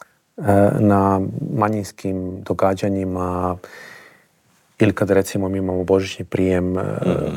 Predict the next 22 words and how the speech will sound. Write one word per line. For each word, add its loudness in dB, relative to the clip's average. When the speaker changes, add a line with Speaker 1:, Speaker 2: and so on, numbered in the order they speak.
Speaker 1:
ovdje 2
Speaker 2:
Da 4
Speaker 1:
u 2
Speaker 2:
bi -2
ta 2
Speaker 1:
Zagrebu, 0
Speaker 2:
poruka 0
Speaker 1:
pa -2
po-, -4
Speaker 2:
došla -2
do -2
Speaker 1:
tako 0
je, -8
Speaker 2:
širih -4
Speaker 1:
ta-, -8
Speaker 2:
masa 0
Speaker 1:
ta-, 0
Speaker 2:
zapravo. 0
Speaker 1:
tako -6
je. -4
To 4
treba, 4